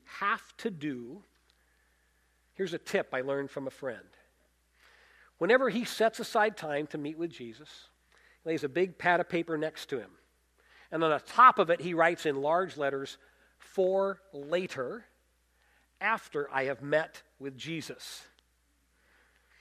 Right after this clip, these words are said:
And he reads the Bible and he prays, and then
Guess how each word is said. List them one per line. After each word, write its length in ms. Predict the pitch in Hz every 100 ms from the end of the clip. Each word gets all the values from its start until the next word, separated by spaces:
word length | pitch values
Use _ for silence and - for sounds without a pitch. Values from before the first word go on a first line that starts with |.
| _ _ _ _ _ _ _ -
And 80 | 226
he 60 |
reads 320 | 214 220 226
the 80 | 254
Bible 360 | 202 190 196 214
and 80 | 214
he 80 |
prays, 560 | 240 - 170 175 190 196
and 140 | 170
then 260 | 180 180 190